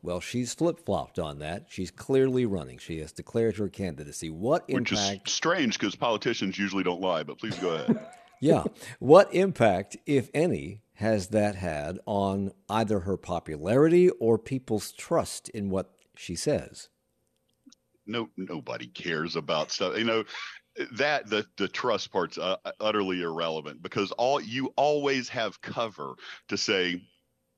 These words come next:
Speaker 2: you know, things have changed. Um, you know, I, I love Donald Trump. I was very Trumpian, but, you know, things have evolved and you look at what's going on.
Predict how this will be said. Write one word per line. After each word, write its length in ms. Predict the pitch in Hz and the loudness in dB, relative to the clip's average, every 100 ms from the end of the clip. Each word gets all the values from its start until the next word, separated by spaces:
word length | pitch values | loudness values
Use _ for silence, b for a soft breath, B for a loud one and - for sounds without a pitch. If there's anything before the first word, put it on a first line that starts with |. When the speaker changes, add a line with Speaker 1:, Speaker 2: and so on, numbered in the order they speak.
| - | -8
Speaker 2:
you 100 | 95 | -2
know, 220 | 117 117 | 0 0
things 360 | 113 117 117 120 | 0 0 0 0
have 200 | 110 - | -2 -2
changed. 580 | - 98 82 67 - - B B - | -4 -2 -4 -8 -14 -18 B B -4
Um, 320 | 90 87 87 | -2 0 -2
you 80 | 95 | -2
know, 280 | 85 82 71 | -2 -2 -2
I, 320 | 98 104 98 92 | 0 0 -2 -2
I 100 | 95 | -4
love 360 | 85 98 110 | -2 -2 0
Donald 300 | 95 101 101 | 0 -2 -2
Trump. 300 | - 98 90 | -4 -6 -2
I 80 | 87 | -2
was 180 | 87 85 | -2 -4
very 300 | 85 95 90 | -4 -2 -2
Trumpian, 560 | - 90 85 90 82 78 | -4 -6 -4 -4 -4 -2
but, 200 | 80 76 - | -4 -4 -6
you 120 | 85 | -4
know, 120 | 82 | -4
things 420 | - 127 147 131 | -4 -4 -2 -2
have 220 | 120 92 90 | -2 -2 -2
evolved 800 | 78 87 87 87 87 85 76 80 | -2 0 2 2 2 0 -4 -6
and 160 | 78 | -4
you 120 | 80 | -4
look 200 | 92 107 | -2 -2
at 40 | 95 | -2
what's 200 | 87 - | -2 0
going 340 | 95 90 85 | 2 2 0
on. 440 | 80 80 80 80 | -2 -2 -2 -4